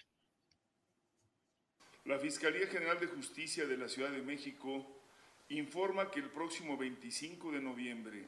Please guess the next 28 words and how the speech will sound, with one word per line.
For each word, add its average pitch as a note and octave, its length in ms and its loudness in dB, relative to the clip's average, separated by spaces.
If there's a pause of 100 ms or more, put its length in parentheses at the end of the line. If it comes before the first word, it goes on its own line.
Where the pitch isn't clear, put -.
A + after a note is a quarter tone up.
(140)
en C#3 120 0
la C#3 100 6
República D#3 720 -4
de G2+ 140 -8
Chile, C#3 420 -2 (560)
se D3+ 240 4
llevará D3 400 8
a E3+ 120 4
cabo F3+ 280 6
la D#3+ 100 6
audiencia D#3 600 2
de C#3 100 0
juicio D#3 400 -2
de B2 100 -2
extradición C#3 840 2 (480)
en D3 160 2
contra F3 420 2
del C#3 160 2
exdiputado D3 680 2
federal D3 500 6
Mauricio C#3 640 0
N., D#3 380 2 (460)
quien D#3+ 200 6
es F#3 160 2
buscado E3 500 2
por D#3+ 160 2
esta D#3 240 2
fiscalía E3 640 2